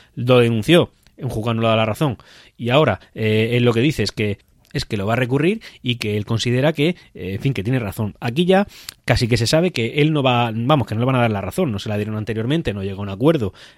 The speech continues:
o sea, ni, ni vía judicial, ni vía extrajudicial, y ahora va y reclama. Pues hombre, ya parece que, que lo,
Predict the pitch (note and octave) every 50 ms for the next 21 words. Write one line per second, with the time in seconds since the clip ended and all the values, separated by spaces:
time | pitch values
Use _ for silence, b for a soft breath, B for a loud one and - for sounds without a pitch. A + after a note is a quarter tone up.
0 | B _ - - G2+ F#2 F#2 G2 G2 F#2+ G2+ - G#2+ G2+ G2+ G#2+ A2+ G#2 - A#2
1 | G#2 F#2+ D3 D#3+ C#3+ A2 G#2+ G#2 G#2+ G#2+ - - A2+ G#2+ - A#2 G#2 G2+ F#2 D3
2 | C#3+ A#2 G#2+ G#2+ G2+ G#2 G#2+ A2 G#2+ A2 G#2+ C3+ C#3 C#3+ D3 F3 G3 B B B
3 | B B B B B _ G2+ A2+ A#2+ A2+ G2+ A2 B2 A#2+ C3+ C3 C3+ B2 - C#3+
4 | B2+ A#2+ G#2+ b b b b _ - A2+ A2 G#2+ G#2+ G#2+ G#2+ A2